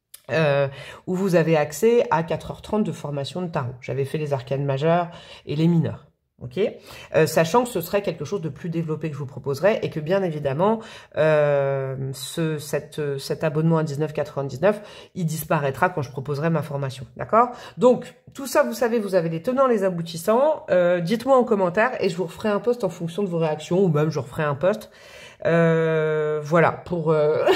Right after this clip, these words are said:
<laughs> pour la suite des opérations. Merci d'avoir écouté jusqu'au bout, c'est hyper important pour moi. Euh,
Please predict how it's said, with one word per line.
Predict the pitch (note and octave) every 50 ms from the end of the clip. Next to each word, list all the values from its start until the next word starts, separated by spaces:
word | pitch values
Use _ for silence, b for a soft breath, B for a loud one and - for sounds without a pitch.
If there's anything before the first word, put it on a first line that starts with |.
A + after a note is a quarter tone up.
| - - F#4+ F#4+
<laughs> | - A#4 A4 - -
pour | E4+ E4+
la | B3+ A3 G#3 -
suite | - - C#4 B3 G#3+
des | B3 A3+ G#3
opérations. | A3+ A3 G#3+ G#3 G3 G3 F#3 - D#3+ B B B B B B B
Merci | E3+ F#3+ A3+ A#3+ A#3 A#3+ - - - A3+ A3+
d'avoir | G#3+ G3+ G3 F3+ F3+ E3+ E3+
écouté | E3+ E3+ E3+ - - F#3 F3+
jusqu'au | E3+ E3 E3 - - F3
bout, | E3 D#3 F3+ G#3
c'est | G#3+ - D3+ D3+
hyper | D3 D3 F#3+ F#3 F3+
important | F#3 E3+ F3 E3 E3 - D#3+ D#3+
pour | D#3+ - - D3
moi. | D3+ E3 F#3 A3+ C#4+ B B B B B B B B B B B
Euh, | - E3+ F3 F3+ F3 E3+ F3 E3+ E3+ E3+ E3 E3